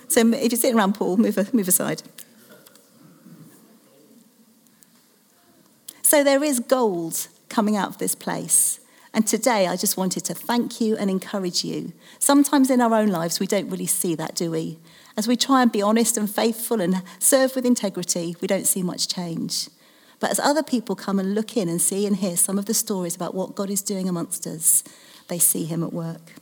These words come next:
So where does this fit into kind of who we're becoming, which is what we're talking about? You know, there are many wonderful things expressed in our community already. And so I took this question, who we're becoming,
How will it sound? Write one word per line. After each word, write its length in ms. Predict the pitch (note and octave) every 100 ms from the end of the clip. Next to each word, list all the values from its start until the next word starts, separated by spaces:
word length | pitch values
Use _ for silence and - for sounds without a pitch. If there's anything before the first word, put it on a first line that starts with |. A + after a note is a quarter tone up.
| _ _ _ _ _ _ _ _ _ - -
So 260 | - A4+ G4+
where 200 | E4 A#4+
does 120 | A4+ G4+
this 160 | -
fit 180 | - B3+
into 240 | C#4 -
kind 180 | C4 C4+
of 80 | B3
who 140 | D4
we're 100 | B3
becoming, 400 | A#3+ A#3+ B3 G3
which 160 | F3 -
is 60 | A3
what 80 |
we're 80 | G#3+
talking 380 | - G#3+ G#3 F3+
about? 320 | F3+ E3 - - - - - -
You 80 | D#4
know, 120 | F4
there 200 | D#4+ D#4+
are 60 | D#4
many 360 | D#4 E4+ E4+
wonderful 400 | D#4 D4+ C#4+ C#4
things 320 | C4+ C4+ G3+
expressed 460 | G#3+ - - A#3 -
in 80 | A3
our 140 | G#3+
community 500 | G#3+ A3+ A3 G#3+ A3
already. 560 | G3+ G3+ F#3+ - - E3 - - -
And 100 | B3
so 300 | - C#4 C4+
I 120 | - C#4
took 300 | - G#4 G#4
this 240 | E4+ - - -
question, 640 | - C#4+ - - F#3 F3 - -
who 120 | C4+
we're 120 | B3
becoming, 600 | A3+ A3+ G#3+ F3+ - F3+